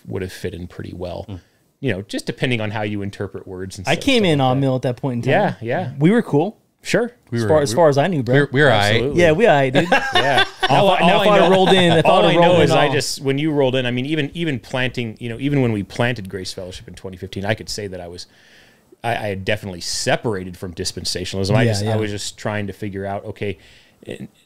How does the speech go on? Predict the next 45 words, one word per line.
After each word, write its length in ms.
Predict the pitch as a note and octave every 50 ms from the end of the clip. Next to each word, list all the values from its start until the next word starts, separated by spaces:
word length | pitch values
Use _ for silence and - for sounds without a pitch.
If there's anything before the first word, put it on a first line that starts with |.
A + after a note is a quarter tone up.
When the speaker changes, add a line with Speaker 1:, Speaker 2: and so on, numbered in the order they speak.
| _ _ _ -
Speaker 1:
now 260 | C3 A#2+ B2+ C3+ D3+
that 100 | C#3+ C3+ B2
I 60 | A2
know 280 | A2 A2 A2+ A#2 A#2 A2
sort 260 | - - C3+ B2 A#2+
of 100 | A#2+ G#2+
what 80 | A#2 G#2
I 80 | F#2+ F#2
don't 440 | F2 F2+ - - A2+ B2 D#3 D3+ -
believe 600 | B2 A2 G2+ G2 G2 G2 G2 G2+ F#2+ F#2 - - _ _ _ _ _ _ _ -
or 180 | G#2+ A2 G#2+ G#2
am 100 | G2+ G2+
struggling 540 | - - - - B2+ A#2+ A2+ A2+ G#2+ G#2 G2+
to 180 | - - A2+ G#2
embrace 540 | F#2+ F#2+ F2+ G#2+ G#2+ A2+ B2 B2 G#2+ - -
fully, 460 | - - G2 F#2+ F#2+ F#2+ F#2 F#2+ - _ _ _ _ _ _ -
you 80 | A2 G#2+
know, 100 | G2+ G2+
what 280 | G#2 G#2+ A#2 - - _ _ _
positively 640 | - - C3+ C3 B2+ G#2+ G#2 - - A#2 F#2+ F#2+ F#2+ F#2
do 260 | F2+ G2+ A2 G#2+ F#2+
I 100 | E2+ D#2+
believe? 460 | D#2+ F2 F2+ F2 - - - A#2 - _ _ _ _ _ _ -
You 120 | - A2+ A2+
know, 80 | A2
I 40 | A2+
didn't 120 | A#2 A#2+ A#2+
Speaker 3:
Yeah, 60 | A2+
Speaker 1:
wanna 100 | G#2+ G#2+ G2+
be 140 | G#2 G2 F#2
hanging 340 | - A2 G#2+ G#2 G2 G2
Speaker 3:
yeah. 60 | G2+ G2
Speaker 1:
up 140 | - -
in, 240 | G2+ F#2 F2+ F2+ F2 - -
you 140 | - G2 F2
know, 240 | E2+ E2+ E2+ E2+ - _ _ _ _ _ _ _ _ -
in 120 | G#2 G2+
the 160 | G#2 G2+ - A2+
ether 300 | A2 G#2 - G2+ F#2 F#2
of 100 | F#2 -
theology, 640 | - G2+ F#2+ F#2 F#2 F#2+ F#2+ F#2 E2+ F2 F2 F2 - _ _ _ _ _ _ _ -
not, 340 | G2+ G#2 G#2 G2+ - - - A2+ _ _ _ -
not 280 | G#2 G#2 G2+ F#2+ G2
knowing 420 | G2+ F#2+ F#2+ F#2+ F#2 F#2 F2+ F2+ F#2
what 200 | F2+ F2+ F#2 -